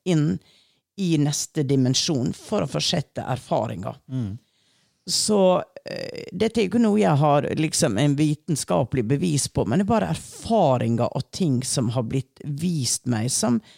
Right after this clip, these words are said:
Speaker 1: resonerer med meg.
Speaker 2: Ja, for jeg har jo se-, også sett at, eh, dyr har tatt på seg lidelser til mennesker.
Speaker 1: Ja.
Speaker 2: Eh, for det, det har vært ve-, mange tilfeller jeg har sett, eh, både i slekt og familie, hvor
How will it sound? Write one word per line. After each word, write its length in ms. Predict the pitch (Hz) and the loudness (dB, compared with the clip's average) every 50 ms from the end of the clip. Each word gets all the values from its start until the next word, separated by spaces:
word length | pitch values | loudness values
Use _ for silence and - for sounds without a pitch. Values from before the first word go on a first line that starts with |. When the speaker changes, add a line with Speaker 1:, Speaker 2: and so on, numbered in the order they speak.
| _ _ - | _ _ -6
Speaker 1:
resonerer 720 | - - 254 233 - 277 294 285 277 190 139 123 117 113 104 | 0 0 2 2 2 2 2 4 4 4 2 2 0 0 -2
med 220 | 92 90 85 73 78 | -2 -2 -2 -2 -2
meg. 220 | 90 - 135 - _ _ _ _ - | -4 -4 -6 -8 _ _ _ _ -10
Speaker 2:
Ja, 80 | - 131 | -10 -10
for 160 | - - 139 | -8 -8 -8
jeg 140 | 147 135 135 | -4 -4 -2
har 140 | 160 190 185 | -2 -2 -2
jo 80 | 147 131 | -2 -4
se-, 220 | 127 - - - - | -4 -6 -10 -12 -12
også 200 | - - 170 151 | -10 -8 -8 -8
sett 360 | - - 135 123 _ _ - | -6 -6 -6 -6 _ _ -8
at, 320 | 107 110 107 - _ - | -8 -8 -8 -8 _ -8
eh, 560 | 110 107 104 104 104 104 101 101 101 101 98 95 95 _ _ _ _ _ _ | -6 -4 -4 -4 -4 -4 -4 -4 -4 -4 -6 -8 -10 _ _ _ _ _ _
dyr 260 | 117 110 113 127 117 | -8 -6 -4 -4 -4
har 140 | - - - - | -4 -8 -10 -6
tatt 220 | 147 127 - _ | -6 -6 -6 _
på 120 | - - 113 | -16 -14 -14
seg 240 | - - 110 104 110 | -8 -6 -6 -4 -4
lidelser 560 | 113 127 131 110 92 92 92 92 - - 117 110 - | -4 -4 -4 -4 -4 -6 -8 -10 -10 -10 -12 -10 -8
til 100 | - 120 | -6 -4
mennesker. 400 | 131 127 107 - - 190 180 - _ _ _ _ - - - _ - | -4 -4 -4 -6 -6 -8 -8 -8 _ _ _ _ -20 -20 -20 _ -2
Speaker 1:
Ja. 160 | 175 147 123 | -2 0 0
Speaker 2:
Eh, 540 | 131 123 117 117 117 117 113 113 113 113 107 - - - - | 0 0 0 0 0 0 0 -2 -2 -4 -6 -8 -12 -14 -8
for 100 | - 131 | -6 -4
det, 140 | 127 127 123 117 | -2 -2 -2 -4
det 140 | 113 127 127 127 | -4 -4 -4 -4
har 220 | 127 127 - - | -4 -4 -6 -6
vært 200 | 123 127 131 - | -6 -8 -8 -8
ve-, 200 | 139 135 147 151 | -6 -4 -4 -2
mange 240 | 147 139 127 110 107 104 | 0 0 0 0 0 -2
tilfeller 520 | - - 131 110 - 85 - 107 107 107 | -4 -6 -8 -8 -8 -10 -10 -8 -8 -6
jeg 20 | |
har 80 | 110 - | -6 -6
sett, 300 | - 113 107 _ _ - | -6 -6 -10 _ _ -12
eh, 120 | 120 113 110 | -10 -8 -8
både 280 | 110 117 117 101 107 | -8 -8 -8 -8 -8
i 60 | 104 - | -8 -8
slekt 320 | - 98 95 - - - | -10 -12 -12 -12 -12 -18
og 60 | - | -10
familie, 440 | - 113 107 104 98 95 95 98 101 | -6 -4 -4 -4 -4 -6 -6 -8 -8
hvor 300 | 98 95 95 98 98 101 | -8 -8 -8 -8 -8 -10